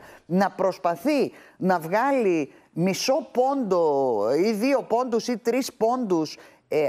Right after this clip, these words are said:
αναφερόμενος συνεχώς στην αστυνομική βία, η οποία ναι μεν υπάρχει, αλλά ασκήθηκε και επί των ημερών του. Αυτό είναι το συγκλονιστικό. Το θεωρώ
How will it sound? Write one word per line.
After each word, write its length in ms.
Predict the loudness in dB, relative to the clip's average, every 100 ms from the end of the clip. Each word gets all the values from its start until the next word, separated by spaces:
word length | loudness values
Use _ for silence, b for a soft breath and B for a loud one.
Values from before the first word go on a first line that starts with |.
| 0
αναφερόμενος 760 | -2 -2 -2 0 0 0 -2
συνεχώς 520 | -4 -6 -2 0 -2 -4
στην 180 | -4
αστυνομική 540 | -4 -2 -2 -2 -2 -2
βία, 360 | 2 2 2 0
η 100 | 2
οποία 440 | 2 2 0 0 -6 _ _ _
ναι 320 | 0 2 4
μεν 140 | 2 0
υπάρχει, 420 | 0 -2 -2 0
αλλά 200 | 2 2
ασκήθηκε 500 | 0 -2 -2 -2 -2
και 100 | -2
επί 140 | -2 -2
των 180 | -4 -2
ημερών 400 | 0 0 0 -2
του. 100 | -2
Αυτό 180 | -2
είναι 100 | -2
το 80 | -2
συγκλονιστικό. 800 | -4 0 0 -2 -6 -4 -2 -4 -8 B B B -4
Το 120 | -2
θεωρώ 640 | 0 0 2 2 0 -2